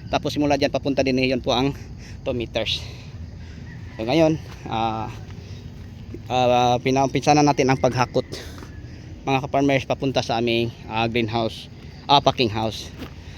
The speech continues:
So, ang pinapapitas natin ngayon, mga ka-farmers, din, eh, ay yung talong na Calixto at saka yung ampalaya. So, meron po tayong pinapapitas din, eh, mga ka-farmers, <coughs> na mga tao na eleven po sila, mga ka-farmers.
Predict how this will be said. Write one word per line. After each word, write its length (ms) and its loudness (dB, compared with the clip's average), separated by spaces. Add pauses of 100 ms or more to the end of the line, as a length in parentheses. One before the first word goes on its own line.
(140)
So, 0 -
ang 80 2
pinapapitas 640 2
natin 240 4
ngayon, 320 6
mga 160 2
ka-farmers, 320 2
din, 240 0
eh, 120 0 (440)
ay 240 4
yung 80 -2
talong 240 4
na 80 2
Calixto 560 2 (160)
at 80 -12
saka 240 -2
yung 80 -2
ampalaya. 480 0 (1120)
So, 160 -6
meron 240 4
po 80 0
tayong 320 4
pinapapitas 560 -2
din, 160 2
eh, 80 2
mga 160 -2
ka-farmers, 480 -2 (1200)
<coughs> 640 -6
na 80 2
mga 280 0
tao 360 10 (560)
na 320 2
eleven 320 6
po 160 0
sila, 240 4
mga 160 2
ka-farmers. 480 2